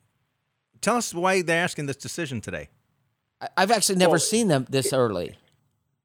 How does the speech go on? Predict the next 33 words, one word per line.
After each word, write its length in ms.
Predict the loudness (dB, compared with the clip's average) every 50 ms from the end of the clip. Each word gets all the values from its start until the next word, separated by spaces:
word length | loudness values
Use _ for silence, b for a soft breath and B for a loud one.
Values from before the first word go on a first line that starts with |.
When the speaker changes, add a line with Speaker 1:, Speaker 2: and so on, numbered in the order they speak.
| _ _ _ _ _ _ _ _ _ _ 2
Speaker 3:
it's, 200 | 2 2 2 0 _ b b b b b b b _ _ _ _ _ _ _
well, 280 | 0 2 4 4 4 2
they're 100 | 2 2
not, 220 | 2 2 0 -2 -4 _ _ -8 -8 -8 -6 -2
they're 120 | 0 2
not 180 | 2 2 0 -2 _
forcing 360 | 2 2 2 2 0 0 0
the 80 | 2 0
decision. 480 | 0 -2 -2 -2 -2 -2 -4 -8 -12 -14 -10 _
If 160 | 0 0 0 2
I 100 | 0 0
make 240 | 2 2 0 0 0
the 80 | -2 -4
decision 720 | -2 -4 -4 -2 0 0 0 0 -2 -2 -2 0 2 2
now, 560 | 2 2 2 2 2 0 0 -2 -2 -4 -8 -6 _
it 160 | -2 -2 -2 0 0
kinda 140 | 0 2 4
locks 320 | 4 4 2 0 _ -2
me 160 | 0 0 2
in 240 | 2 0 -2 -6 -10 _ _ _ _ _ _ _ _
for 100 | -2 0
the 80 | 0 2
next, 280 | 2 0 0 -2 _ -2
you 60 | -2
know, 140 | -2 -2 -2
nine 300 | 0 0 0 0 0 2
years 220 | 0 0 0 -2
or 100 | -4 -6 -4 -2
so. 260 | -2 -2 -2 -4 -6 _ B B B B B B B B _ -4
But, 360 | 0 2 2 2 2 0 -4 _ _ _ _ _ _ _ -2 0
um, 460 | 2 2 2 2 0 -2 -2 -2 -4
I 80 | -2
guess 160 | -2 0 -2